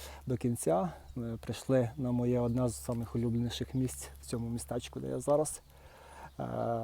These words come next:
сьогодні білих лебедів немає, але є різні водоплавчі птиці, які там плавали нещодавно.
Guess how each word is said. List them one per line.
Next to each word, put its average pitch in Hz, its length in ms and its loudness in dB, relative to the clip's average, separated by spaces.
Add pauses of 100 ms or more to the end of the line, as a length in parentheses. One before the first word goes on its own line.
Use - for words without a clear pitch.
(120)
сьогодні 127 380 4
білих 120 340 2
лебедів 120 380 4
немає, 151 540 4 (120)
але 120 540 0
є 127 220 4
різні 120 340 6
водоплавчі 120 600 0
птиці, - 460 2
які 117 220 -6
там 113 160 -8
плавали 123 420 2
нещодавно. 123 640 0